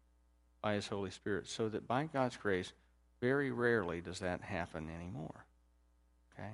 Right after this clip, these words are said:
Why? Because God has been patient with me, and he has forgiven me more times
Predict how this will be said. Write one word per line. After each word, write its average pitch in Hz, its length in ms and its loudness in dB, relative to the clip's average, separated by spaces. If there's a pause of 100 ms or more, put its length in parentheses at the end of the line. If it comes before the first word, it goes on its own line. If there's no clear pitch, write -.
(260)
Why? 131 380 4
Because 113 300 0
God 101 260 4
has 101 120 -4
been 98 160 -2
patient - 480 -4
with - 180 -14
me, - 220 -12 (480)
and 101 100 2
he 110 160 2
has 98 220 2
forgiven 117 500 2
me 113 320 2 (880)
more 120 180 6
times 110 540 4